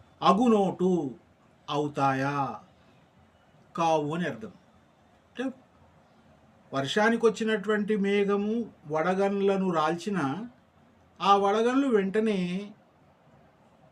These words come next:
రాళ్ళుగా మారిపోకుండా నీళ్లుగా మారుతాయి. పద్యం యొక్క భావము,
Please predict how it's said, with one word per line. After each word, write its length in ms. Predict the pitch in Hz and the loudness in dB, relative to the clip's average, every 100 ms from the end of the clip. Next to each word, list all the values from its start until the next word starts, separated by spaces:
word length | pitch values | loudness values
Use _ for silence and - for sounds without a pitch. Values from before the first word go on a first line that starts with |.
| 143 | -6
రాళ్ళుగా 640 | 151 180 226 233 226 220 | 0 4 4 4 4 4
మారిపోకుండా 1120 | 208 185 190 190 185 180 175 165 165 147 143 - - | 0 0 0 -2 -4 -4 -6 -2 -2 -2 -6 -16 -14
నీళ్లుగా 500 | 156 214 226 196 190 | 2 4 4 4 2
మారుతాయి. 880 | 185 175 156 143 143 135 131 131 110 - - _ _ _ _ _ _ _ - | 2 0 -2 -4 -4 -2 -2 -4 -8 -16 -20 _ _ _ _ _ _ _ -2
పద్యం 280 | 180 190 180 | 2 2 2
యొక్క 220 | 170 151 | 0 -4
భావము, 580 | 123 151 147 139 202 | -4 -4 -2 -2 -4